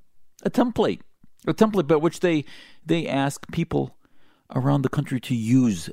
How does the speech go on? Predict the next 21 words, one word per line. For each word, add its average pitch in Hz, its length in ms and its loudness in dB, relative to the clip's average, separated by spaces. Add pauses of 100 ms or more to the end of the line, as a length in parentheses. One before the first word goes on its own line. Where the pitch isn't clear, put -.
the - 140 -4
Council 131 560 -4
on 110 160 0
American 104 540 0
Islamic 90 480 -4
Relations. 87 400 -4
Now, 117 120 -2 (280)
now 139 120 -2
what, 202 280 -2 (240)
by 139 100 0
the 131 80 0
way, 135 80 2
even 208 260 -2
their 131 140 2
name 113 340 2
I 101 120 0
find 90 280 -2
offensive, - 460 -6 (140)
American 113 760 -2
Islamic 95 720 -6
Relations, 90 720 -6